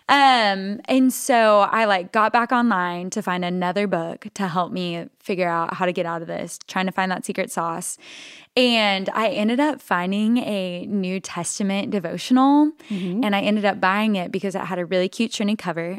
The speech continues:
Speaker 1: and I thought I'd look
Speaker 2: <laughs>
Speaker 1: really cute carrying it.
Speaker 2: Sure. You
Speaker 1: And
Speaker 2: probably did.
Speaker 1: I probably did. I really did. People probably thought I was a lot farther along in my walk than I was.
Speaker 2: <laughs>
Speaker 1: Um,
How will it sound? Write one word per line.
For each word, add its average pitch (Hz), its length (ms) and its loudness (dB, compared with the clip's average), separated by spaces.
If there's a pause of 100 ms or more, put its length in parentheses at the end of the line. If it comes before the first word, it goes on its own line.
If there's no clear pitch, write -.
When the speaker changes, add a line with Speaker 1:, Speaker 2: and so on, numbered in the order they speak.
Speaker 1:
and - 80 6
I 262 140 4
thought 180 180 0
I'd 180 220 0
look - 160 2
Speaker 2:
<laughs> 208 80 0
Speaker 1:
really 180 280 2
cute 233 240 -4
carrying 170 380 -4
it. 208 320 -2
Speaker 2:
Sure. 196 300 -4 (200)
You 240 120 6
Speaker 1:
And 220 100 4
Speaker 2:
probably 302 380 6
did. 349 420 2
Speaker 1:
I 220 100 0
probably 240 320 2
did. 180 360 -6
I - 80 2
really 202 260 2
did. - 220 -10
People 262 280 4
probably 226 300 2
thought 208 160 4
I 202 40 4
was 190 100 2
a 196 60 2
lot 185 280 0
farther 185 260 2
along 185 280 -4
in - 40 -6
my 220 140 0
walk - 160 2
than 220 120 -2
I 202 140 2 (160)
was. 277 180 2
Speaker 2:
<laughs> 453 60 6 (580)
Speaker 1:
Um, 254 880 6